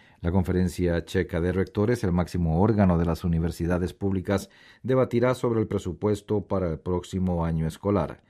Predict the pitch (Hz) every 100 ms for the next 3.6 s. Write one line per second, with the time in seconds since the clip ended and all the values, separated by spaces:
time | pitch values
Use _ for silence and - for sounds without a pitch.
0 | _ _ - 101 131 131 120 110 - 120
1 | 101 107 98 92 95 101 92 104 101 80
2 | - 87 82 90 80 80 80 78 85 76
3 | 73 - 92 95 95 -